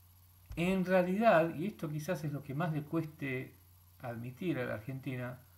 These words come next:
nos importó siempre más nuestra relación con los ingleses, los necesitábamos, queríamos su comercio, queríamos, eh, desde el principio,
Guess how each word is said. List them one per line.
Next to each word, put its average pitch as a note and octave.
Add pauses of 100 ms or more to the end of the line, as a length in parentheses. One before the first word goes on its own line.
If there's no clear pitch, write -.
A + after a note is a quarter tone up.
(720)
nos D3+
importó F3+
siempre E3
más D3 (200)
nuestra C3
relación D3+
con B2+
los A#2
ingleses, C3 (100)
los A2+
necesitábamos, D3
queríamos A2+
su G#2+
comercio, E3
queríamos, A2 (1500)
eh, - (560)
desde C3
el A2
principio, B2